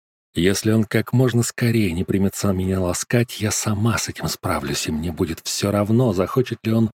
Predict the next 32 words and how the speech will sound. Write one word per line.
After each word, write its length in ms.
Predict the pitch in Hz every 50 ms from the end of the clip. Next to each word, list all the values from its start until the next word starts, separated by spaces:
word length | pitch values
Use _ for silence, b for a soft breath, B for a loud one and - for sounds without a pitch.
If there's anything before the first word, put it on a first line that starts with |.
| _ -
понаблюдать 640 | - 135 131 123 120 123 123 120 123 113 98 - -
за 140 | - 113 -
мной. 340 | - 131 - - 120 - _ _ _ _ _ _ _ _ _ _ _ -
Вообще-то 400 | - 143 131 - - 139 - 120
я 200 | 110 113 113 107
подозревала, 680 | - - 113 113 107 101 117 113 110 113 135 135 110 95
что 200 | 87 - - 101
он 80 | 92 82
скорее 440 | - - - 101 92 95 92 90 - _ _ _ _ -
насладится 680 | - 117 - - - 113 110 101 117 113 - - 120 -
этим 260 | - 113 - 120 113
зрелищем, 640 | 104 110 123 151 135 101 90 82 - - - 82 85
ведь 220 | 87 87 - 107
он 100 | 104 104
считал, 460 | 98 - - - - - 120 120 113
что 180 | - - - 98
всё 300 | - - - - 117 107
вокруг 320 | 110 104 - - 117 - -
происходило 720 | - 104 101 95 - - - 110 98 101 107 107 104 104
ради 180 | 107 101 98
него, 480 | 101 110 113 117 117 135 156 139 - - _ _ _ _ -
но 80 | 117 123
я 300 | 123 131 147 147 143 123 _ _ _ _ -
отбросила 600 | - - 104 113 139 147 160 - - - 90 87
эти 180 | 85 82 -
мысли. 480 | 90 85 85 80 - - - - - - _ _ _ _ _ _ _ _ _ -
«Мы 260 | 143 135 143 143 135
не 140 | 131 131 127
станем 460 | - - - - 175 156 127 110 98
этого 260 | 101 - - 95 98
делать». 460 | 95 87 95 92 90 90 87 - - - _ _ _ _ _ _ _ _ _ -
«Почему?» 680 | - 73 - - - 104 101 95 90 - - - -